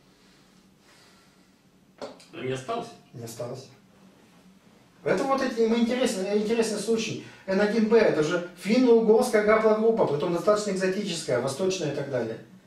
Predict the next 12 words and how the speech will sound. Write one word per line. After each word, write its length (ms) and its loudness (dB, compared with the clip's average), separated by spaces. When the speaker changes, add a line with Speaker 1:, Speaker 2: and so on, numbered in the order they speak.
Speaker 2:
Коми, 480 2
ненцы, 540 0
ханты, 380 0
манси, 360 0
удмурты, 400 2
татары. 480 0
Вот 200 2
это 180 -2
кто 140 -6
такие. 320 -4
И 100 -4
вдруг 280 -4